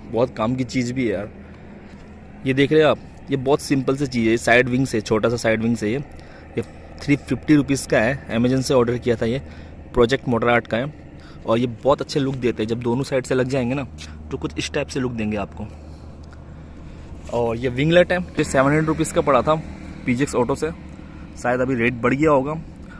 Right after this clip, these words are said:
और ये plug and play system है, और दो nut लगते हैं यहाँ पर इसका, नीचे आपको दिखा दूँ मैं, एक ये, आ, दो screws लगते हैं, एक वो screws, और दोनों screws खुलेंगे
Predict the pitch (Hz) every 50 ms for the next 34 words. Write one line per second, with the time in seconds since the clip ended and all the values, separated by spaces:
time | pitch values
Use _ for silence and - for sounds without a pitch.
0 | - - 123 131 139 - - 139 139 151 165 156 143 160 160 - 156 143 - 160
1 | 151 160 175 185 - - - - - - - - - - - - 113 117 113 113
2 | 113 110 - - - - - - 131 117 117 139 156 175 170 175 175 156 160 156
3 | - - - 175 170 175 165 151 143 135 156 151 156 - - 170 170 185 175 156
4 | - - - - - - - - 131 135 135 - 156 147 143 - 151 139 131 127
5 | 139 135 143 143 151 156 147 - 139 131 127 127 139 156 170 - - - - -
6 | - - - - - - - - 117 117 120 139 143 147 - - - 151 160 151
7 | 143 147 151 - - - 175 185 170 - 127 123 120 117 120 123 - - - 143
8 | 156 165 160 - - - - - - - - - - - - - 120 117 113 135
9 | 151 165 170 156 - - 170 170 170 160 - - - 139 147 151 160 160 170 185